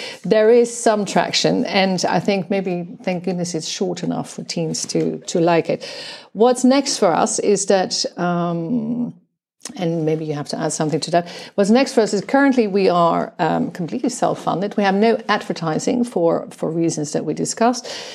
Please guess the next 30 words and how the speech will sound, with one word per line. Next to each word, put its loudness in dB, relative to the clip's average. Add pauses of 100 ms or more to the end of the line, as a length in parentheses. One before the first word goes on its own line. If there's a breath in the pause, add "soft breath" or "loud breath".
(200 loud breath)
Um, 2
but 0
we 2
have 2 (180)
a -2
very 4
exciting, 0
um, -4
series 2
of -6 (440 loud breath)
webinars 2
and -2
lectures -4
lined 0
up, 0 (400 loud breath)
um, 0
which 0
we'll 2
start 0
launching 0
in, 0
uh, 0
in -4
the -2
summer 0
term -4
of, -6
uh, -6
this -4
year. 0